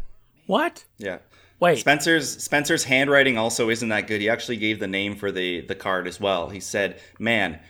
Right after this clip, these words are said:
Speaker 2: gotta get, uh," <laughs>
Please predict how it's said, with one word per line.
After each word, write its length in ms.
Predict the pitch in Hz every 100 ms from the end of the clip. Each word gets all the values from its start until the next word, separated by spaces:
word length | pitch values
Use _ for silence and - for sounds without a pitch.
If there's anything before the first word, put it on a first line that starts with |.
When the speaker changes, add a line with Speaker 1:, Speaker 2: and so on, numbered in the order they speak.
| _ - 107
Speaker 2:
gotta 600 | 110 123 127 131 131 123 - _ - 104
get, 400 | 110 107 104 - - - -
uh," 420 | 98 92 -
<laughs> 40 | 605